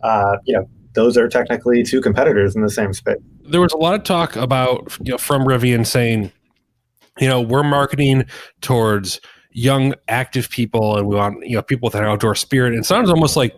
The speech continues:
Speaker 2: you know, Subaru style, like, crunchy granola, outdoorsy mountain climbing stuff. Founder of Rivian, uh, R J Scaringe,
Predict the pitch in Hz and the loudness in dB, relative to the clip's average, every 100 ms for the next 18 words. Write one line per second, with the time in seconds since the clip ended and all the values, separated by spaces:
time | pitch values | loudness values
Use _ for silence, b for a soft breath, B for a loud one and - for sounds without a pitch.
0 | _ 127 117 110 107 - - 156 127 131 | _ 0 2 0 -2 -4 0 2 4 2
1 | 123 - 120 117 110 104 - 131 120 127 | 2 0 0 0 0 -2 -2 -2 0 -2
2 | 110 110 110 107 104 107 101 B B B | 0 0 2 2 2 0 -2 B B B
3 | - 123 110 120 117 107 113 110 113 107 | -4 -4 0 2 2 2 2 2 2 0
4 | 107 101 101 98 95 - 95 - - B | -4 -4 -2 -2 -4 -6 -6 -8 -12 B
5 | B B B B - - 165 170 151 113 | B B B B -14 -4 -2 0 0 2
6 | 123 117 117 107 107 110 107 104 104 104 | 0 2 2 2 0 0 0 2 2 0
7 | 104 - _ _ _ 123 151 127 139 135 | -2 -8 _ _ _ 0 2 2 2 2
8 | 127 - - | 0 -2 -6